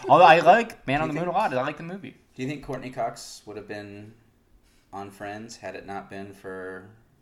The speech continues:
Speaker 2: being featured in Ace Ventura? That put her kinda back in the
Speaker 1: Had Friends already, uh,
Speaker 2: Mm-mm.
Speaker 1: had not started yet?
Speaker 2: No.
Speaker 1: Okay, wow.
Speaker 2: 'Cause this Friends,
Speaker 1: I don't know.
Speaker 2: Friends came the fall of ninety-four, so
Speaker 1: Mm.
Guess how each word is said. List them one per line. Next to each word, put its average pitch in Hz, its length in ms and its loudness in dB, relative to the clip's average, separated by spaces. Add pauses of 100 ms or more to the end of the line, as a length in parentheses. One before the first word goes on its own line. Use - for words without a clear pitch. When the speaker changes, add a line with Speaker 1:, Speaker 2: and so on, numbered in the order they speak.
(140)
Speaker 2:
being 95 180 -14
featured 98 400 -14
in 95 460 -16
Ace 95 180 -18
Ventura? 98 480 -14
That 85 240 -14
put - 140 -20
her 92 440 -16
kinda 92 160 -14
back 92 280 -10
in 92 100 -16
the 90 280 -14 (500)
Speaker 1:
Had 143 180 -10
Friends 160 300 -4
already, 156 260 -6
uh, 131 280 -12
Speaker 2:
Mm-mm. 123 220 -6
Speaker 1:
had 120 80 -4
not 135 160 -2
started 143 280 -6
yet? 240 160 -14 (100)
Speaker 2:
No. 131 240 -10
Speaker 1:
Okay, 131 240 -10
wow. 139 120 -6
Speaker 2:
'Cause 143 100 -6
this - 380 -16 (760)
Friends, 120 220 -4
Speaker 1:
I 151 80 6
don't 170 100 0
know. 156 160 -4
Speaker 2:
Friends 139 300 -6
came 139 720 -6 (760)
the - 80 -14
fall 107 680 -6
of 95 240 -12
ninety-four, 87 540 -18 (180)
so 131 180 -14
Speaker 1:
Mm. 139 280 -12